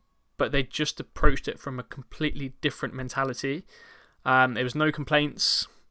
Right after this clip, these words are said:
it was no excuses, it was head down and just positive action, more often than negative action. And I'm sure that person would have had negative days whereby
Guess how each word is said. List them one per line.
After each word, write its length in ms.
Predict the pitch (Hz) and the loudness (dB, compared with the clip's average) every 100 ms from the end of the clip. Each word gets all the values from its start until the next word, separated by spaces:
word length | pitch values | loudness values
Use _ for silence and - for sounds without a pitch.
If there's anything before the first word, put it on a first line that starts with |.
| _ | _
it 180 | 143 127 | -4 -2
was 480 | 131 131 127 120 - - - - - | 0 2 2 0 -4 -8 -20 -20 -6
no 120 | 139 | -4
excuses, 760 | 131 - 170 165 - 165 151 139 | -2 -4 -4 -2 4 4 4 2
it 100 | 101 | -2
was 140 | 127 | -2
head 200 | - 143 | -6 -4
down 300 | 143 135 127 | 0 0 -2
and 120 | 120 | -6
just 180 | 120 - | -8 -4
positive 420 | - 135 127 135 | 0 2 0 -4
action, 480 | 131 - - 127 127 - - - - _ _ _ _ _ - - | -4 -4 -8 -8 -10 -14 -20 -20 -20 _ _ _ _ _ -20 -4
more 220 | 151 147 - | 2 4 2
often 340 | 139 - 139 | -2 -2 -2
than 180 | 135 127 | -2 0
negative 380 | 131 127 - 123 | 0 -2 -4 -6
action. 460 | 117 - 123 117 - _ _ | -6 -8 -10 -14 -20 _ _
And 280 | 143 143 127 | -4 -4 -2
I'm 120 | 131 | -4
sure 160 | 120 147 | 0 0
that 120 | - | 0
person 580 | - 135 - 135 127 120 - - - - - - - | 0 0 0 -6 -8 -10 -18 -20 -20 -20 -20 -20 -4
would 120 | 151 | -2
have 80 | 135 | 0
had 120 | 139 | 0
negative 380 | 139 135 131 127 | 0 -2 -4 -4
days 320 | 139 135 127 | 0 2 0
whereby 540 | 123 120 123 120 120 | -2 -6 -4 -2 -4